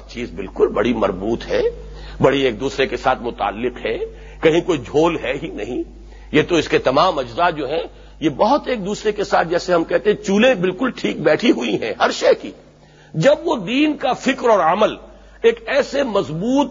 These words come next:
اور منضبط اور مربوط نظام کی شکل میں آتا ہے، تب آپ کہیں گے کہ اب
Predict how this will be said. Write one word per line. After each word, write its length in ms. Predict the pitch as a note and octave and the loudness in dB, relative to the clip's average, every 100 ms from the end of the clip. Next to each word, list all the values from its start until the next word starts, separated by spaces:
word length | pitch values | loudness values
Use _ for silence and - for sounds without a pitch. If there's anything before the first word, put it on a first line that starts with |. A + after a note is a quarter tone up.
| - | 2
اور 140 | G#3+ | 2
منضبط 640 | E3+ G3+ G3 G3 A3 C#4 - | 4 0 2 2 2 0 2
اور 120 | G3 | 0
مربوط 580 | E3+ F3+ E3 A3 C4+ - | 2 0 0 0 0 2
نظام 400 | F#3 F3 C4 D4 | 4 4 4 0
کی 120 | C#4 | -10
شکل 300 | - F3 D#3+ | -8 -8 -6
میں 140 | D#3 B2 | -6 -6
آتا 320 | A#2+ A#2+ F#2 | -6 -6 -8
ہے، 140 | G#2 - - - - - | -10 -16 -20 -20 -20 -6
تب 240 | B3+ B3+ - | 0 2 2
آپ 340 | D3 C3 - | 0 0 -2
کہیں 280 | B2 C3 B2+ | -8 -6 -6
گے 100 | C3+ | -6
کہ 120 | - | -6
اب 100 | - | -8